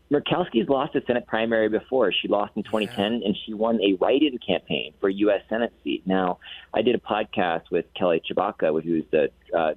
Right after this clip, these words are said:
Speaker 1: Trump-endorsed primary challenger in the, this race. I said, "Look, Murkowski's lost the primary before. She ran a write-in campaign. Are you prepared to, to, to run that type of campaign going into November?" And she said,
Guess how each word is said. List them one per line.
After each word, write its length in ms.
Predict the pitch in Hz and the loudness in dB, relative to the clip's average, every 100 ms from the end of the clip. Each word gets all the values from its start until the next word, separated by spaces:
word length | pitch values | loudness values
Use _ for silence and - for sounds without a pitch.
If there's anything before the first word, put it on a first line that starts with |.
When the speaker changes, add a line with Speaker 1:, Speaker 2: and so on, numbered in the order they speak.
| - | -4
Speaker 1:
Trump-endorsed 460 | 90 - 87 82 | -6 -2 -2 -2
primary 320 | - 98 101 87 | -2 -2 0 -2
challenger 380 | 87 82 82 | -2 -2 -4
in 60 | 76 | -4
the, 160 | 78 73 87 | -4 -4 -2
this 240 | 82 - | -2 2
race. 220 | 101 101 87 | 2 4 0
I 120 | 82 | 0
said, 120 | 92 98 | -2 0
"Look, 180 | 117 - - - - | -2 -4 -16 -20 -8
Murkowski's 500 | - - 147 - 120 | -4 -2 -2 -2 0
lost 220 | 123 117 | 0 -2
the 60 | 107 | -6
primary 420 | - 107 110 107 | -4 -2 2 2
before. 420 | 101 - 113 117 | 2 2 2 2
She 160 | 110 - | 0 0
ran 180 | 95 92 | 0 2
a 40 | |
write-in 260 | 92 98 95 | 2 0 0
campaign. 600 | 101 92 98 98 98 101 | -4 -2 -2 0 0 -2
Are 160 | - 90 | 0 2
you 140 | 247 | 2
prepared 540 | - 135 110 127 135 - - | 0 0 0 2 2 0 0
to, 160 | 110 - | 0 0
to, 140 | 110 101 - | -2 -2 0
to 140 | 110 | 0
run 260 | 98 107 113 | 0 -2 -2
that 160 | 90 | -2
type 160 | 95 - | -2 -2
of 100 | 98 | -4
campaign 400 | 98 - 98 104 | -6 -4 -6 -2
going 280 | 98 95 95 | 0 -2 -2
into 140 | 92 | -4
November?" 420 | 87 85 92 120 73 | -2 0 -2 -2 -4
And 120 | - | -4
she 140 | - - | -4 0
said, 200 | 90 | 0